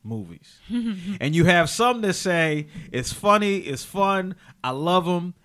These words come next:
Speaker 1: And then you got another faction that's like, "This is buffoonery."
Speaker 2: Yeah.
Speaker 1: It makes us look bad.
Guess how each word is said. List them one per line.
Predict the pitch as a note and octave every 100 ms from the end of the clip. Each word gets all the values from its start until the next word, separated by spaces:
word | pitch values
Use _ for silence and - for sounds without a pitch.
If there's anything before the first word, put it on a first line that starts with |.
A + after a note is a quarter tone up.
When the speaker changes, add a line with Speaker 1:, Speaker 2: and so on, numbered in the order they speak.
| _
Speaker 1:
And | D3 D3+
then | D3+
you | D3+
got | E3+ D3+
another | F3+ A3+ F3+
faction | - E3 D3 D#3
that's | C#3 -
like, | C#3 C3 B2 - _ _ _
"This | A#2+ F#3+ F#3
is | D3
buffoonery." | D#3 D#3 C3 A#2 G#2 G2 - _ _ _
Speaker 2:
Yeah. | G#3 G#3 G3
Speaker 1:
It | C#3+
makes | E3 D#3
us | C#3 G#2+
look | G3+ A3 G3+
bad. | E3+ D#3+ D#3+ D3+